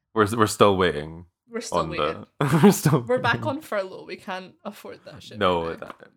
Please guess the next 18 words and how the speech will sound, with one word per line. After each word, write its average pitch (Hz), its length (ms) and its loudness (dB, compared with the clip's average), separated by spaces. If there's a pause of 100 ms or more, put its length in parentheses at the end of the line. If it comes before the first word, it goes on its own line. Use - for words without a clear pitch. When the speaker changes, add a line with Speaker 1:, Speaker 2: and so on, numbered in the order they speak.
(120)
Speaker 1:
that, 185 100 -8 (420)
so 202 120 -4
Speaker 2:
Um, 185 280 -12
Speaker 1:
we, - 60 -18 (140)
we 151 80 0
done 123 160 0
had 127 220 -4
to 92 100 -8
scale 135 540 -4
back. 127 580 -6 (100)
<laughs> - 0 -
Speaker 2:
<laughs> 302 680 -2 (920)
But 190 320 -6
one 226 180 -8
thing 269 160 -10
I 262 60 -6
had, 226 280 -8
like, 214 220 -16